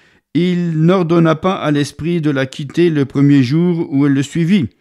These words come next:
Il patienta et, au moment propice, il s'adressa à cet esprit qui sortit d'elle. Quand j'imposai les mains à la femme dans la file de prière,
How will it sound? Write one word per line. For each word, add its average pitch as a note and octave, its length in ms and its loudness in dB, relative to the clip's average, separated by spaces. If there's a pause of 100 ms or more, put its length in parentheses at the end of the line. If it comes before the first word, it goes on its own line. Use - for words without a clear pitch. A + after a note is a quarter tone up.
(460)
Il E3+ 280 0
patienta E3 840 0
et, D3+ 320 0 (440)
au A#2+ 160 2
moment G#3+ 360 4
propice, E3+ 640 -4 (440)
il D#3+ 180 2
s'adressa D#3+ 760 -2
à D#3 60 0
cet C#3 240 -4
esprit C#3+ 500 0
qui C3+ 180 -8
sortit C#3 380 -4
d'elle. E2 340 -4 (920)
Quand G#3+ 180 2
j'imposai G3 500 0
les F3 140 0
mains G3 260 0
à D3+ 40 0
la C#3+ 120 0
femme F#3 360 -2
dans B2+ 120 -2
la A2+ 140 -2
file D3+ 340 -2
de G#2 100 -2
prière, F#3 500 -6